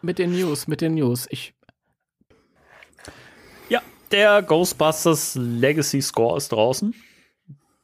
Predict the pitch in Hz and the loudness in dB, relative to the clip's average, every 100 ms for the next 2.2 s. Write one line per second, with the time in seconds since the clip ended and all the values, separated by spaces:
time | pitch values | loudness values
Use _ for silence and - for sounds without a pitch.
0 | _ 139 123 - 131 131 - - - 127 | _ -10 -8 -4 -2 -2 -6 -8 -4 -4
1 | 127 135 127 113 - - 120 143 180 202 | -4 -4 -2 -2 -4 -2 -2 0 0 -2
2 | - | -8